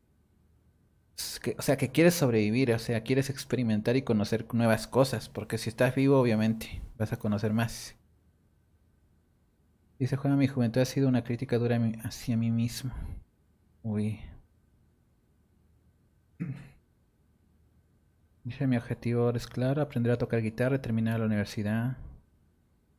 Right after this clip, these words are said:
Luego veré qué haré cuando llegue el momento". <laughs> Se va volando un sillón. Bueno, creo que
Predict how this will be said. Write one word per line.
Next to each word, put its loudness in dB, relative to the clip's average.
Luego 2
veré 4
qué -2
haré 2
cuando 2
llegue 2
el 0
momento". -4
<laughs> 2
Se 2
va 6
volando 2
un 6
sillón. -4
Bueno, 6
creo 4
que 0